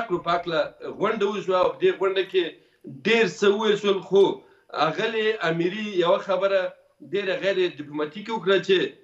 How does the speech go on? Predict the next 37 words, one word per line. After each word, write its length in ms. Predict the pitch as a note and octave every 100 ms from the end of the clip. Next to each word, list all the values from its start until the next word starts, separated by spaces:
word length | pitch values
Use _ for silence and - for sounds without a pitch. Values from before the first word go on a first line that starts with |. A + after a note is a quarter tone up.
| _ -
د 160 | C#3
افغانستان، 920 | E3 D#3+ D#3 D#3 D#3 - - G#3 G#3 G3 G3
اه، 360 | F3+ - D3+ D3
په 140 | C#3+ D3
رسمیت 300 | D3 E3 D#3
پېژندل 420 | D3+ D3 D3+ G#3
یا 160 | F#3+ D#3
سیاسي 400 | C#3+ - F#3+ - G3
تعامل 300 | D#3+ D3 F#3+ G3+ - _ _
د 40 |
نجونو 400 | D3+ D3+ F#3+ G3+ F3+
په 120 | - -
ښوونځیو 480 | D#3+ D#3 G3 F#3+ -
پورې، 200 | F3+ E3+ E3 -
پورې 220 | F3+ F3 E3
اړه 140 | E3+ E3+
نه 60 | F3 E3
لري. 200 | C3+ A#2 - _
په 60 | D3+
داسې 280 | C#3+ E3+ E3
حال 180 | F3+ A#3 -
کې 140 | G3+ F#3 - _ _ _
چې، 120 | -
اه، 440 | C#3+ C#3+ B2+ D3 C#3 D3
موږ 120 | G3+ A3
هیله 140 | G#3+ G#3+
من 100 | G#3
یو 140 | G#3 G3+ G3 -
د 160 | B2 B2+
نجونو 380 | D3 C#3+ G#3+ F3+ D3+
ښوونځي، 500 | - D3+ D3+ D#3 G3 D3+
اه، 600 | - - _ - C#3 C#3+
خوشي 400 | C#3+ A#3 A3+ G#3+
سي 80 | A3+ G#3+
او 140 | F#3+ E3 C#3 A#2+ B2+
اجازه 320 | C#3+ D3+ D#3
ورکړل 300 | A#3 A#3 G#3